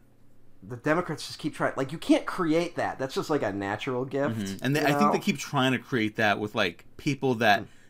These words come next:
Speaker 2: they want to put in charge, you know? Like, no one
Speaker 1: Exactly.
Speaker 2: thinks Biden is charismatic anymore. He was at a
Speaker 1: Yeah.
Speaker 2: point, not like Obama, but he was at a point, and now he's just old and dying.
Speaker 1: Yeah.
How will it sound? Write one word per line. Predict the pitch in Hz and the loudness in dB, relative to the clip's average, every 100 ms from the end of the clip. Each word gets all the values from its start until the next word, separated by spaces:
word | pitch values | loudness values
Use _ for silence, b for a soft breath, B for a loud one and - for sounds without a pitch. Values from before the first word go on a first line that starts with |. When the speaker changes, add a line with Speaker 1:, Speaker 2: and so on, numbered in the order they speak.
| - | -18
Speaker 2:
they | 110 110 123 120 | -6 0 4 4
want | 110 98 95 - | 2 -2 -4 -8
to | |
put | - 95 | -10 -8
in | 98 | -8
charge, | 90 90 87 92 | -8 -6 -6 -8
you | 90 | -10
know? | 92 | -10
Like, | 95 95 | -10 -4
no | 143 214 | 0 2
one | 254 | 2
Speaker 1:
Exactly. | - 131 120 107 - | 4 2 2 0 4
Speaker 2:
thinks | 117 117 110 | 6 6 2
Biden | 95 | -2
is | - | -4
charismatic | 104 85 82 85 82 - | -2 -2 0 -2 -2 -4
anymore. | 78 82 82 67 - - b b b | -10 -10 -10 -10 -10 -12 b b b
He | 196 | 6
was | 156 135 180 180 | 8 6 4 4
at | 139 | 2
a | |
Speaker 1:
Yeah. | - | -2
Speaker 2:
point, | 120 135 190 - - - - | -4 -4 -4 -8 -20 -14 -2
not | 147 | 0
like | 180 202 | 0 0
Obama, | 202 196 156 127 127 b b - | 2 4 4 0 -4 b b -2
but | 151 | 0
he | 185 | 0
was | 147 151 160 | 0 0 2
at | 165 | 0
a | 120 | -2
point, | 98 113 143 143 | -4 -6 -6 -6
and | 110 110 | -4 0
now | 110 113 | 0 0
he's | 117 101 - - - - _ - | -2 -6 -8 -14 -20 -20 _ -16
just | 101 - - | -14 -12 -10
old | 95 104 101 | -6 -4 -4
and | 101 98 | -4 -2
dying. | 95 131 101 80 82 - _ - - - | -2 -2 -4 -8 -14 -20 _ -20 -20 -12
Speaker 1:
Yeah. | 117 110 82 67 | -6 -4 -4 -6